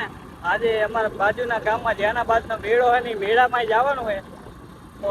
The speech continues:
ચલો, ફટાફટ હે ને, આપણે કેક લઈ આવીએ. અમારા વિપુલભાઈ ડ્રાઇવિંગ કરી રહ્યા છે અને હું પાછળ વ્લોગ બનાવું. મિત્રો, આપણે હે ને,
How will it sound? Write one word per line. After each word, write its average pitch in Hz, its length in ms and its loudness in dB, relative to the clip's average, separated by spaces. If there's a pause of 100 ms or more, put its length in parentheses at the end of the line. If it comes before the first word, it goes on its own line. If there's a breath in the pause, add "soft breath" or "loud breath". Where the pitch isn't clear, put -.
(120)
ચલો, 233 280 4
ફટાફટ 233 440 0
હે 262 100 0
ને, 247 100 2
આપણે 226 160 0
કેક 226 340 0
લઈ 214 140 -4
આવીએ. 208 220 0
અમારા 202 280 -4
વિપુલભાઈ 220 500 -2
ડ્રાઇવિંગ 233 420 0
કરી 247 280 -4
રહ્યા 240 180 0
છે 240 300 -2
અને 202 80 -6
હું 202 180 -8
પાછળ 214 400 0
વ્લોગ 220 300 2
બનાવું. 185 340 -4 (520)
મિત્રો, 233 180 2
આપણે 226 320 2
હે 247 80 2
ને, 220 120 -4